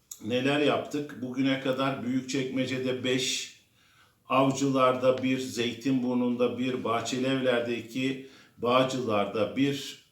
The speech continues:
Bursa, Antalya ve Ankara'da birer olmak üzere toplamda on üç projede kentsel dönüşüm uygulamalarında danışmanlık hizmeti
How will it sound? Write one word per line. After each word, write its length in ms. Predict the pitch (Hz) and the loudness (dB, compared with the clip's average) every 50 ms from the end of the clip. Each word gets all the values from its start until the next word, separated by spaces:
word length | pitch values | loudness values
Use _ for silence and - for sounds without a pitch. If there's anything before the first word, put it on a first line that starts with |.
| _ - | _ -14
Bursa, 760 | 104 110 135 143 139 139 - - 127 117 110 107 - - - | -6 -2 -2 0 0 0 -2 0 0 0 0 -2 -4 -6 -4
Antalya 880 | - 120 117 120 120 - 139 135 135 131 127 120 120 117 120 120 117 - - | -2 0 0 0 -2 -2 0 2 2 2 2 2 0 2 2 0 -2 -4 -2
ve 420 | 110 120 123 123 110 - - - - | 2 4 4 4 2 0 -4 -8 -4
Ankara'da 640 | 123 127 139 143 135 - 131 117 117 113 120 113 95 | 0 0 2 2 2 2 2 2 2 2 0 -2 0
birer 220 | 98 107 117 135 135 | 0 0 0 2 2
olmak 440 | 127 117 113 117 127 131 127 131 | 2 0 0 0 0 0 0 -2
üzere 320 | 123 107 104 117 117 127 127 | -4 -4 -2 -2 -2 -2 -2
toplamda 840 | 127 113 107 - - 123 120 120 120 120 127 131 135 - - - - - _ _ - - - _ - | -2 -4 -4 -4 -2 -2 0 0 0 2 2 2 2 0 -4 -10 -16 -20 _ _ -20 -20 -20 _ 0
on 200 | - 160 175 170 | 2 4 4 6
üç 360 | 147 127 - - - - - | 6 4 4 2 -4 -6 -8
projede 880 | - - 98 98 101 95 92 101 98 92 - 123 135 139 143 143 143 143 - - - _ _ _ _ _ _ _ | -12 -8 -6 -4 -4 -4 -2 -2 -4 -2 -2 0 0 0 0 0 -2 -6 -12 -18 -20 _ _ _ _ _ _ _
kentsel 720 | - 135 127 131 135 131 - - 139 135 139 143 131 117 | -2 0 2 2 0 0 -2 -2 0 0 0 0 0 0
dönüşüm 540 | 127 131 131 135 123 - - 151 151 131 117 104 - | 0 2 2 2 2 2 0 0 0 0 -2 -2 -6
uygulamalarında 1400 | 120 120 113 104 101 120 117 117 110 110 107 104 107 107 104 104 101 101 101 110 117 131 139 135 139 - - - _ _ _ _ - - - | -6 -6 -4 -4 -4 -4 -4 -2 -4 -2 -2 0 0 2 2 2 0 0 0 0 0 0 0 -2 -4 -8 -12 -18 _ _ _ _ -16 -8 -4
danışmanlık 760 | - 120 123 131 123 - - 123 127 127 131 135 139 139 - - | -2 0 2 2 2 0 0 0 0 0 2 2 0 0 -2 -4
hizmeti 960 | 113 113 107 95 104 107 104 95 98 - 139 147 147 147 143 147 - - | -6 -6 -6 -4 -2 -2 -2 -2 -2 0 2 2 2 2 0 -2 -6 -16